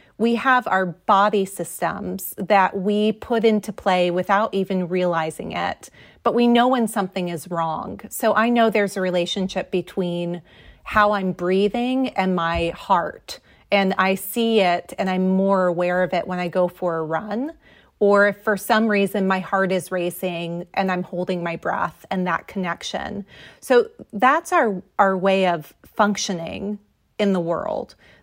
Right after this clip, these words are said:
These competencies are our ways of being in the world, and they are as interdependent as your heart and your lungs or your heartbeat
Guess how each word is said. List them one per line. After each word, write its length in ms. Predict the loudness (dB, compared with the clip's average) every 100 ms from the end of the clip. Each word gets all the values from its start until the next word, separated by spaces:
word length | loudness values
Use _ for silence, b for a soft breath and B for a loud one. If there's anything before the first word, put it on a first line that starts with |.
| -4
These 340 | 0 2 2
competencies 680 | 0 0 0 -4 -2 0 0 2
are 180 | 2 2
our 180 | 2 2
ways 400 | 2 2 0 -2
of 320 | -4 -4 -10 -10
being 480 | -2 0 0 -2 -8 -2
in 100 | -2
the 80 | 0
world, 460 | -2 -2 -6 -6 0
and 180 | 4
they 120 | 6 6
are 220 | 4 4
as 380 | 4 4 2 0 -2
interdependent 1200 | -2 0 0 -2 -4 -4 -4 -4 -6 -10 -16 -20 b b 0
as 480 | 2 2 -2 -10 -16 _ _ -4
your 200 | 0 0
heart 600 | 2 2 2 0 -12 -20 -14 -6
and 520 | -2 0 0 -4 -6 -20 _ -10
your 240 | -2 0 0
lungs 600 | 2 2 2 -2 -8 -6
or 160 | -2
your 340 | 0 0 -2 -6 _ -4
heartbeat 840 | 2 2 2 -4 -4 -2 -4 -10